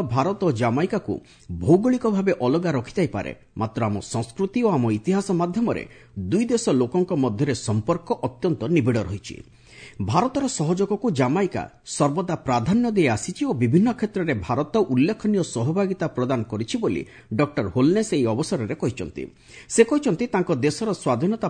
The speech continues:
ପରଠାରୁ ଭାରତ ସହିତ ଏକ ସଶକ୍ତ ଭ୍ରାତୃତ୍ୱ ଭାବ ରହିଆସିଛି। ଏତଦ୍ବ୍ୟତୀତ ସ୍ୱାସ୍ଥ୍ୟ, ଶିକ୍ଷା, ବ୍ୟବସାୟ ଓ ପ୍ରଯୁକ୍ତି ବିଦ୍ୟା ଭଳି ଅନେକ ଗୁରୁତ୍ୱପୂର୍ଣ୍ଣ କ୍ଷେତ୍ରରେ ଜାମାଇକାର ବିକାଶ ଲାଗି ଭାରତର ଅବଦାନ ଅତୁଳନୀୟ ବୋଲି ଡକ୍ଟର ହୋଲନେସ୍ କହିଛନ୍ତି।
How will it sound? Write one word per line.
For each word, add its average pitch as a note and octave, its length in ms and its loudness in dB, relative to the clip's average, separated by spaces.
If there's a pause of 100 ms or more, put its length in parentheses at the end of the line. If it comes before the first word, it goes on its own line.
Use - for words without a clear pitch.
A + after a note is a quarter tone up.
ପରଠାରୁ C3+ 400 -2
ଭାରତ B2 400 -4
ସହିତ A#2 340 -4
ଏକ G#3 240 -2
ସଶକ୍ତ - 520 -6
ଭ୍ରାତୃତ୍ୱ A#2 640 -4
ଭାବ A2+ 160 -2
ରହିଆସିଛି। A2 540 -4 (320)
ଏତଦ୍ବ୍ୟତୀତ A2+ 580 -4 (420)
ସ୍ୱାସ୍ଥ୍ୟ, B2+ 500 2 (160)
ଶିକ୍ଷା, C#3+ 440 0 (160)
ବ୍ୟବସାୟ B2 500 0
ଓ G3 80 -2
ପ୍ରଯୁକ୍ତି B2+ 500 -2
ବିଦ୍ୟା D#3+ 320 0
ଭଳି E3+ 240 2
ଅନେକ B2+ 240 2
ଗୁରୁତ୍ୱପୂର୍ଣ୍ଣ F3 580 0
କ୍ଷେତ୍ରରେ B2+ 480 -2 (400)
ଜାମାଇକାର D#3 600 2
ବିକାଶ B2 420 -2
ଲାଗି B2+ 320 0
ଭାରତର B2+ 360 0 (100)
ଅବଦାନ C3+ 380 -2 (200)
ଅତୁଳନୀୟ G#3 520 2
ବୋଲି E3 200 2
ଡକ୍ଟର C#3+ 400 -2
ହୋଲନେସ୍ D3+ 400 0
କହିଛନ୍ତି। F#2 480 -6